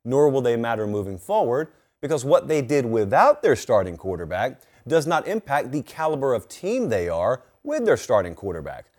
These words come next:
It matters in the standings. It matters in the playoff race, and I'm not suggesting otherwise. But in the power rating world or in the Vegas odds-making world, they're talking about the here and now. And in the here and now, Texas does have two losses, true enough.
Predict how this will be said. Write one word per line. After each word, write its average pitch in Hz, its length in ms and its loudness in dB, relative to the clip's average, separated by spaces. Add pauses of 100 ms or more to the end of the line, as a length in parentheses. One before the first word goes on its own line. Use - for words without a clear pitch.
(140)
It - 160 -8
matters 110 420 -2
in 160 100 -4
the 185 60 -4
standings. 240 680 -6 (280)
It 117 180 -6
matters 110 460 -2
in 175 80 -4
the 185 80 -4
playoff 240 480 0
race, 135 440 0 (220)
and 85 140 -16
I'm 98 140 -8
not 120 180 -6
suggesting 160 500 -4
otherwise. 139 540 4 (400)
But 104 140 -4
in 98 80 -6
the 87 60 -10
power 147 360 0
rating 196 300 0
world 220 340 0
or 131 200 4
in 123 80 4
the 113 60 0
Vegas 139 360 2
odds-making 165 680 -2
world, 220 340 -2 (480)
they're 165 120 2
talking 143 300 2
about 120 220 0
the - 40 -10
here 113 240 0
and 92 100 -4
now. 90 300 -8 (500)
And 120 160 -4
in 120 140 0
the 110 60 -2
here 196 240 6
and 165 100 4
now, 160 400 4 (260)
Texas - 360 2
does 226 180 6
have 226 160 2
two 240 140 -2
losses, 220 420 0
true 190 220 4
enough. 170 320 2